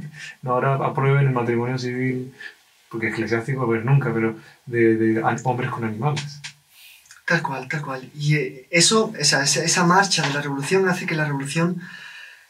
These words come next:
Speaker 2: eh, aunque ella es, como es un proceso de falsificación, de engaño, se metamorfosee mucho. Entonces, primero, la gran revolución, la, una de las más exitosas, fue el humanismo, que era sacar del centro a Dios y poner al hombre,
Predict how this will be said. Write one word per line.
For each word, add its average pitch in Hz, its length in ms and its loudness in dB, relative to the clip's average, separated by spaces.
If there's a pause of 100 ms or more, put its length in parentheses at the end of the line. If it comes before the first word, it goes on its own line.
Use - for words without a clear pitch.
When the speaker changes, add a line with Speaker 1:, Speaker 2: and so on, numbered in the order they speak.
(220)
Speaker 2:
eh, 143 300 4
aunque 156 440 2
ella 180 260 4
es, - 360 2
como 135 180 -4
es 147 120 4
un 185 80 0
proceso 196 380 2
de 156 80 0
falsificación, 156 840 0
de 151 80 2
engaño, 185 480 2
se 156 180 0
metamorfosee 147 1040 0
mucho. 131 400 -2 (880)
Entonces, 147 260 2
primero, 170 320 6
la 170 260 4
gran 185 340 2
revolución, 190 580 4
la, 151 300 2
una 165 160 4
de 170 80 6
las 160 100 4
más 151 200 4
exitosas, 175 560 0
fue 170 140 2
el 160 60 2
humanismo, 160 560 0 (680)
que 170 60 6
era 151 200 4 (260)
sacar 185 420 4
del 220 100 4
centro 196 320 2
a 175 60 4
Dios 208 200 4
y 233 60 2
poner 160 260 2
al 143 120 2
hombre, 151 360 0